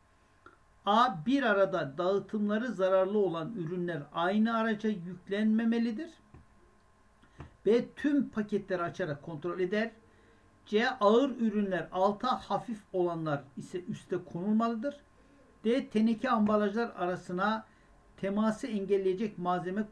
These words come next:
konulmalıdır. Evet arkadaşlar, burada da dikkat ederseniz tüm paketleri açarak kontrol eder. Nedir? Değil mi? Yanlıştır.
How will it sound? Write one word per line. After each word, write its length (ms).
konulmalıdır. 880
Evet 200
arkadaşlar, 500
burada 460
da 280
dikkat 340
ederseniz 640
tüm 240
paketleri 520
açarak 520
kontrol 420
eder. 400
Nedir? 380
Değil 120
mi? 140
Yanlıştır. 720